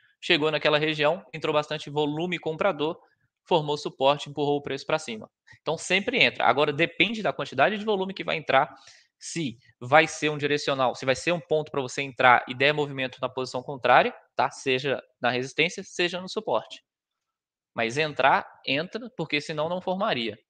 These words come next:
Galera, eu vou apertar o índice mais. Fechou candle negativo, tá fechando cada vez candles menores ali. Stop do índice, novecentos e oitenta, tá?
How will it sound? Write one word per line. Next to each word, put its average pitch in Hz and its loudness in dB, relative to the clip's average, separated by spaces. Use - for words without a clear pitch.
Galera, 180 8
eu 120 2
vou 139 2
apertar 202 6
o 202 2
índice 214 -6
mais. 165 4
Fechou 147 -6
candle 185 -4
negativo, 190 -2
tá 170 -2
fechando 160 -6
cada 156 2
vez 160 -2
candles 156 -4
menores 143 4
ali. 139 -4
Stop - 2
do 180 -2
índice, 202 -4
novecentos 165 0
e 175 0
oitenta, 127 -2
tá? 139 -4